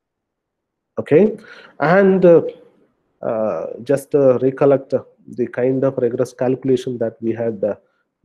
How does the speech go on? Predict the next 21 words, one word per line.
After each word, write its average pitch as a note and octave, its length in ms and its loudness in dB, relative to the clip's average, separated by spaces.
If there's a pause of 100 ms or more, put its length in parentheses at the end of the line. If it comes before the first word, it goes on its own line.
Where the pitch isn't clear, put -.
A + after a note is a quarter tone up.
done B2+ 380 0
with - 160 -8
regard A#2+ 380 2
to B2 60 -4
the A2 480 -2
quantum A2+ 420 0
tunneling C3+ 580 0
or, B2+ 680 2
uh, A#2+ 40 0
with A2+ 200 -10
regard A#2 320 0
to A#2 80 -10
the, G#2+ 280 -4 (220)
uh, G2+ 220 -6 (360)
the G#2+ 100 -2
other A2 340 -4
simple A#2+ 340 -4
harmonic A2+ 420 0
oscillator. G#2 560 -4 (140)
Of - 160 -18
course, A#2+ 220 2